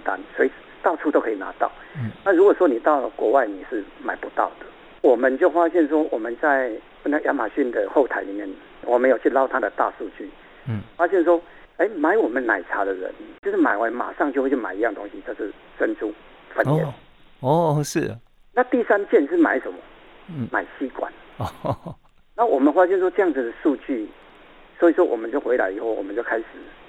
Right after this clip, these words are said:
Speaker 1: 把这个商品，三个商品呢整合在一起，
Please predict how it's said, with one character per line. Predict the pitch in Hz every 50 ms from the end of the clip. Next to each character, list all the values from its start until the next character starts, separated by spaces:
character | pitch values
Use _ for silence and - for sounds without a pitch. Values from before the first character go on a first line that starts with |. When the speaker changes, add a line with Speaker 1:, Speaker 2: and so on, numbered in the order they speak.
| - - - - - - - - - - - - -
Speaker 1:
把 | - 120 117 107
这 | - - 147
个 | - 120 -
商 | 147 139 135
品， | - - - - - - - -
三 | - 135 143 135
个 | 120 113 -
商 | - 135 127 123
品 | - - - -
呢 | 101 - -
整 | - - -
合 | - 104 -
在 | - 101
一 | 95 98
起， | - -